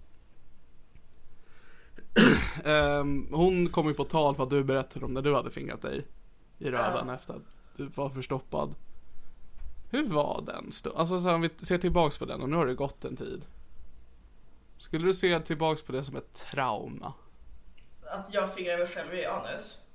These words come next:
Speaker 1: Att du behövde liksom, ja, f-, och hade direkt kontakt med ditt egna bajs.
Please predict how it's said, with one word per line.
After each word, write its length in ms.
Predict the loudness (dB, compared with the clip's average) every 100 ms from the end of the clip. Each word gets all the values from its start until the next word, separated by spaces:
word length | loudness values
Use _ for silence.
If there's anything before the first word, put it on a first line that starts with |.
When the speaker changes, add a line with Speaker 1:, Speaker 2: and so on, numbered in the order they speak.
| -20 -20 -20 -20 -4
Speaker 1:
Att 180 | 0 0
du 100 | 0
behövde 360 | 2 2 2 0
liksom, 440 | 0 -4 -4 0 4
ja, 220 | 4 4
f-, 120 | 2 -2
och 220 | 0 0
hade 200 | 0 -2
direkt 500 | 0 2 2 0 -4
kontakt 500 | -4 0 -2 -4 -6
med 140 | -6
ditt 100 | -2
egna 260 | -4 -4 -8
bajs. 680 | -4 -4 -4 -8 -10 -10